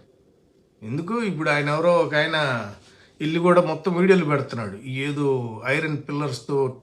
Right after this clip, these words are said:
కొత్త టెక్నాలజీ అంట, ఏం నోరు తిరగని టెక్నాలజీ ఏదో ఒకటి చెప్పాడు. ఇది ఎక్కడా ఉండదంట, ఆ, ఈ ఎక్కడ వాడిన టెక్నాలజీ అంట, ఆ టెక్నాలజీతో కట్టేస్తున్నారంట.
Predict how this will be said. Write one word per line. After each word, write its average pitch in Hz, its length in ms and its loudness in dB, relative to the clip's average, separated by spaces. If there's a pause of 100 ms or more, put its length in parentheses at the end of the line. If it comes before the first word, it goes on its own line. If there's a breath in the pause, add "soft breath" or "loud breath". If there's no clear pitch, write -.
(120)
కొత్త 147 200 -8
టెక్నాలజీ 143 520 -4
అంట, 117 200 -6
ఏం 131 300 -4
నోరు 151 200 -4
తిరగని 147 320 -6
టెక్నాలజీ 139 440 -6
ఏదో 127 200 -4
ఒకటి 113 200 -8
చెప్పాడు. 110 340 -10 (920 soft breath)
ఇది 127 100 -4
ఎక్కడా 156 280 0
ఉండదంట, 147 460 0 (540 loud breath)
ఆ, 98 800 -12
ఈ 104 300 -14
ఎక్కడ 143 240 -4
వాడిన 160 380 4
టెక్నాలజీ 135 560 -2
అంట, 104 200 -10
ఆ 160 320 -2
టెక్నాలజీతో 170 640 -2
కట్టేస్తున్నారంట. 123 760 -4